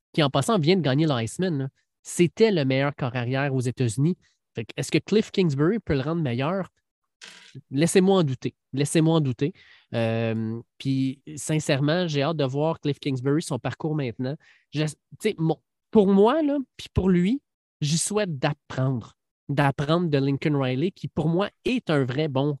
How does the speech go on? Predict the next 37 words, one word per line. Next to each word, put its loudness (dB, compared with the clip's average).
co-, -6
entraîneur-chef, -4
est -4
une 0
vraie -4
très -4
bonne -4
tête -4
de -2
football -6
à -2
l'attaque, -6
pourrait 4
être -2
un 0
entraîneur-chef -2
dans -2
la -2
N -2
F -12
L -4
l'an -4
prochain -6
et 0
avoir 0
du -8
succès. -8
Je -20
pense 0
qu'il -2
y 2
a 2
beaucoup -2
plus 2
de 0
pedigree, -4
lui, -2